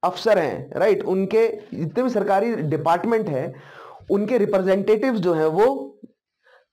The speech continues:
council में ऐड किए गए governor general की, ठीक है, as spokesman। नेक्स्ट चीज, it also provided for the establishment of new legislative councils। नई लेजिस्लेटिव काउंसिल कहां-कहां एस्टैब्लिश हुई? बंगाल, नॉर्थ वेस्ट फ्रंटियर प्रोविंस and पंजाब में।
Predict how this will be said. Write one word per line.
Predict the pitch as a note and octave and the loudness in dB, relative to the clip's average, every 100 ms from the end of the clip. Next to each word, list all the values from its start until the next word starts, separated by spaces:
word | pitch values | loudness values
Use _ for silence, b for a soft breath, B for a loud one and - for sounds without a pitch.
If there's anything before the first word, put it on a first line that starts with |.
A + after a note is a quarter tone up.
| - | -2
council | F3+ G#3 G#3 G#3+ | 2 2 2 0
में | A3 A#3+ | 0 0
ऐड | A#3+ F#3 F#3+ F#3 | 0 2 2 2
किए | D#3+ | 0
गए | D3+ E3+ | 2 2
governor | D3+ C#3 C3+ | 2 0 0
general | B2+ A#2 G#2 | -2 -2 -4
की, | F#2 G#2 b b b b _ _ | -6 -12 b b b b _ _
ठीक | F3+ | -2
है, | F#3 D#3 | 0 0
as | D3+ | 0
spokesman। | D#3 D3 C#3+ G2+ - - _ _ _ _ _ _ _ - | -2 -2 -2 -6 -8 -16 _ _ _ _ _ _ _ -6
नेक्स्ट | C#3+ F3+ - | -4 -2 -2
चीज, | G#3 G#3 B B B B B - | -4 -4 B B B B B -4
it | - | 0
also | F#3 G#3+ A#3+ | 2 4 2
provided | - G3+ F#3+ G3 A3 G#3+ | 2 2 2 2 0 0
for | G3 F#3 | 0 0
the | G#3 G#3 | 0 0
establishment | F#3+ F3+ G3+ G#3+ G#3+ | 0 -2 0 0 -2
of | G#3 | -2
new | G3 G3+ | 0 2
legislative | D#3+ F#3 F#3 G3 G3 G#3 | 0 0 -2 0 0 0
councils। | F#3+ E3+ E3+ D#3 - - B B - | 0 0 -2 -2 -6 -16 B B -4
नई | D#3+ A3 B3 | 0 0 2
लेजिस्लेटिव | F#3+ G#3 G3 G#3 G#3 A3 | 0 0 0 2 2 0
काउंसिल | G#3 G3+ G#3+ | 0 0 0
कहां-कहां | G#3 G3 G3+ G#3 | 0 -2 -2 -2
एस्टैब्लिश | G#3 G#3 G3 G#3 | -2 -2 0 0
हुई? | G3+ A3 - | 0 0 -2
बंगाल, | C#3 D#3+ F3 F#3 G3+ | -2 0 2 4 4
नॉर्थ | A3+ E3+ F3 G3+ G3+ | 2 0 0 0 0
वेस्ट | G3+ G3 | -4 -4
फ्रंटियर | - E3 F3 F#3+ | -4 -2 0 0
प्रोविंस | F3+ F3 G3 G#3 | 0 0 -2 -2
and | - F3 F3+ | -4 -4 -2
पंजाब | D3 C#3+ C#3+ A#2 | -2 2 2 0
में। | G2+ - | -6 -10